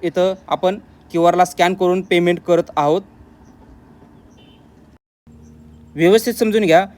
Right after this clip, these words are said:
पेमेंट झाल्यानंतर वेबसाइट ऑटोमॅटिक रीलोड होणार आहे आणि वेबसाइट रीलोड झाल्यानंतर तुम्हाला या ठिकाणी सक्सेस असा ऑप्शन येणार आहे, ओकेवरती तुम्हाला क्लिक करायचं आहे. ही तुमची पेमेंट रिसिप्ट आहे,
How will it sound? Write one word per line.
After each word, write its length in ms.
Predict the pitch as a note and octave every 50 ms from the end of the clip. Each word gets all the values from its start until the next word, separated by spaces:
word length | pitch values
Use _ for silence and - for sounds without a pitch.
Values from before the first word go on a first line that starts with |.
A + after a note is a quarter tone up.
| _ - - -
पेमेंट 320 | F#3+ F#3+ G3 G#3 A3+ A3+
झाल्यानंतर 640 | F#3 F3 E3 E3+ F#3+ G3+ G3+ G3 F3+ G3 F3+ D3 B2 - - - - - _ _ -
वेबसाइट 440 | C#3 D#3 F3 F3 - - G#3+ A3+ A3 - -
ऑटोमॅटिक 580 | - - A#3 A#3 A3 G#3 G#3 G3+ G3+ A3+ G#3+ G#3+
रीलोड 360 | F3+ E3 E3+ F3+ F#3+ G3+ G#3
होणार 320 | F#3 E3 E3 F3+ F3+ F3+ - -
आहे 280 | D#3 D3+ D3 D#3+ F#3+ - - - - -
आणि 280 | D3 D#3 E3+ F#3+ A3 A3+ - - - - - - -
वेबसाइट 340 | D#3 E3 - - G#3+ G#3+ A3 - - -
रीलोड 380 | - D3 D3+ F3 G3 G#3+ G#3 G#3
झाल्यानंतर 640 | F#3 F3 D#3+ D#3+ F3+ F#3+ G3 F3+ E3+ D#3+ D3+ F#3
तुम्हाला 420 | F3 - G3 F3+ D#3 C#3 C#3+ D3 D#3+ - - - - - - _ _ _ _ _ _ _ - - _ _ _ _ _ _ _ -
या 120 | D3+ D#3+ F3+
ठिकाणी 380 | - G#3+ F#3+ F#3+ F3 F3 F#3+ G3 - - - _ _
सक्सेस 420 | - - G3 F3+ - - A3 G#3+ - -
असा 200 | - D#3 - F#3+
ऑप्शन 340 | F#3 - - - - G3+ F#3
येणार 260 | F#3 F#3 F3 F3 F3
आहे, 200 | E3+ D#3 D3 D#3 - - _
ओकेवरती 500 | - F3 E3+ - G#3+ G3 F#3+ F#3 F3+ G3
तुम्हाला 300 | F3 F#3+ F3+ E3+ D#3+ E3+
क्लिक 300 | F3 F3+ - F3+ E3 -
करायचं 300 | F3+ D#3+ D#3+ D#3 - - - -
आहे. 240 | D#3 D#3+ C#3 C3 A2+ - _ _ _ - _ _ _ _ _ _ - _ _ _ _ _ - _ - - - _ -
ही 60 | E3+
तुमची 320 | E3 - G#3 G3 G3 G#3+
पेमेंट 420 | G3 - G3+ F#3 F#3+ G3 G3 F#3+ E3+
रिसिप्ट 380 | D#3+ E3 D#3 - G3+ G3 -
आहे, 260 | F#3+ F3+ F3 E3+ F3